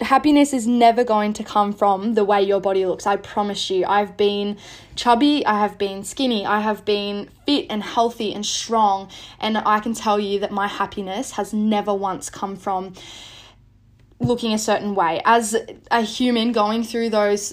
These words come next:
fluctuations of my life where I was twenty kilos heavier and then losing that weight, my happiness never changed based on the way I looked. It gives you confidence for sure, but you're never going to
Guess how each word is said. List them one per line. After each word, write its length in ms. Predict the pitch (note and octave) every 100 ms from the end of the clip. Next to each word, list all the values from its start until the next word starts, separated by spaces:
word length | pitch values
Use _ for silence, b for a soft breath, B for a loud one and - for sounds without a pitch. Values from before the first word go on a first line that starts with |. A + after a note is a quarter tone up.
| -
fluctuations 760 | - G#3+ G#3 A3 G#3 G#3+ A3+
of 100 | G#3+
my 160 | G#3 G#3
life 400 | F#3+ F3 G#3+ -
where 160 | G3+ G3
I 140 | F#3+
was 500 | F#3 G#3 A#3 - - -
twenty 300 | - G#3 G3+
kilos 360 | G#3+ G3 F#3+
heavier 480 | - G#3+ F#3+ G#3 G3+ G3+
and 120 | G3+
then 120 | G3
losing 320 | G#3 A#3+ B3
that 240 | A3+ G3+ G3
weight, 320 | G3+ G3 B B -
my 100 | A3+
happiness 560 | C4 B3+ D4+ D4+ -
never 300 | A#3 A3 B3
changed 680 | - - A3 A3+ A3 G3 -
based 280 | G3+ G3+ G#3
on 240 | G3+ G3+
the 80 | F#3+
way 180 | G3 G3
I 120 | G3
looked. 340 | G3 A#3 - B B -
It 60 |
gives 260 | A3+ C4 C#4+
you 120 | D4+
confidence 600 | - A#3 D#4 D#4 G#3+ -
for 80 | A3
sure, 380 | G#3+ A3 A#3 G3+
but 180 | F#3 A3
you're 140 | G#3+
never 420 | G#3+ G#3+ G#3 A#3
going 320 | A3 G3+ G3+
to 260 | G3+ A3